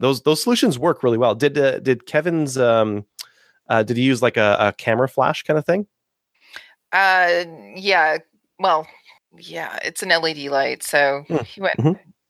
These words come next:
Speaker 2: yep, so it's just basic. And, uh, from three hundred, you can, you can see it.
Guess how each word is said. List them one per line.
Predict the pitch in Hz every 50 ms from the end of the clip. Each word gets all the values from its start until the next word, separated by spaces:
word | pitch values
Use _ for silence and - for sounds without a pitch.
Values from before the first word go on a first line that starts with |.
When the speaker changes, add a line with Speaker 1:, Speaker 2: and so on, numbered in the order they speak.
| - -
Speaker 2:
yep, | 208 233 - - _ _
so | - - 202
it's | 202 214 208
just | - 202 - -
basic. | 151 147 156 - - - _ _ _ _ - - - - - _
And, | - 185 190 190 196 190 190 190 190 208
uh, | 202 185 175 160 - -
from | - - - 185 175 170
three | - - 202 208
hundred, | 214 190 180 214 220 196
you | 180 143
can, | - 160 147 143 147 156 _ _ _ _ _ _ _ _
you | - 180
can | - - 165
see | - - 160 175
it. | 170 -